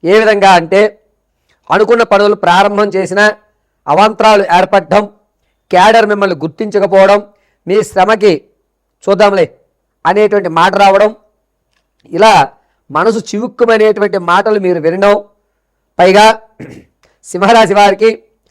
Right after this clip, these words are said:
ఆగస్టు వరకు కూడా మానసిక ఆందోళన పెరగడం, "నన్ను గుర్తిస్తారా,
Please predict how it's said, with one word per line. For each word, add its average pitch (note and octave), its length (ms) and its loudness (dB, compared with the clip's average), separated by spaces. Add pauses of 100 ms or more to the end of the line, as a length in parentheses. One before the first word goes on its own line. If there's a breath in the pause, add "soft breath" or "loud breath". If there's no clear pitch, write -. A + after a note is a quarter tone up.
(200)
ఆగస్టు G#3+ 360 2
వరకు G3+ 260 0
కూడా F#3 460 0 (480)
మానసిక F#3+ 480 0 (160)
ఆందోళన G#3 440 0
పెరగడం, G3 380 0 (600)
"నన్ను E3 140 -6
గుర్తిస్తారా, F#3+ 760 0